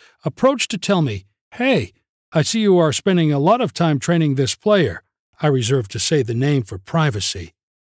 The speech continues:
"That kid has a lot of problems." I sat down on the bench and continued paying attention to the scout. His father would hit his mother in front of him. We wanted to sign him, but we passed because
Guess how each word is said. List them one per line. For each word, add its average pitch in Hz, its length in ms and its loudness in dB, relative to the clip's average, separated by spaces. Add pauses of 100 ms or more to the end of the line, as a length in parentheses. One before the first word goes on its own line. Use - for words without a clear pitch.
"That 180 200 0
kid 208 260 2
has 151 220 0
a 139 60 -2
lot 151 240 0
of 190 100 -8
problems." 120 600 -4 (440)
I 131 80 -2
sat 135 280 -4
down 139 180 0
on 131 80 2
the 123 80 -2
bench 139 320 -2
and 117 120 -4
continued 127 480 -4
paying 139 220 -2
attention 131 540 -2 (380)
to - 100 -10
the 127 80 -2
scout. 151 480 -2 (580)
His 131 180 -2
father 175 360 2
would 135 160 -2
hit 156 120 -2
his 131 180 -2
mother 160 280 2
in 127 80 -4
front 190 280 0
of 127 80 -4
him. 95 240 -10 (580)
We 139 80 -2
wanted 143 300 2
to 110 60 -8
sign 185 400 0
him, 117 200 -4
but 120 160 -10
we 120 100 -6
passed 160 420 -2
because 120 440 -8